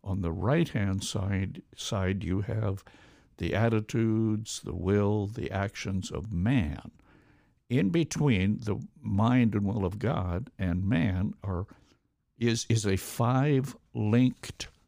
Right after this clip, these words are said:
chain. The first chain link is called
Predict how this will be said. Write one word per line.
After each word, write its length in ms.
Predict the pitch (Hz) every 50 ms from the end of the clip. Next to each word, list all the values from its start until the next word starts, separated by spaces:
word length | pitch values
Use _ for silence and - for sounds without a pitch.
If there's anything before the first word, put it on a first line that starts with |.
| _ _ -
chain. 460 | - - - - 120 98 - - - - - - - _ _ _ _ _ _ _ _ _ _ _ _ - - _ -
The 100 | - -
first 640 | - - - - 143 165 196 - - - - - - _ - - _ _ _ _ _ _ _ -
chain 680 | - - - 170 160 135 101 90 85 87 87 98 107 - - -
link 480 | - 120 143 165 127 82 - - - - - _ _ - - _ _ _
is 180 | - 110 107 -
called 420 | - - 113 107 107 107 104 113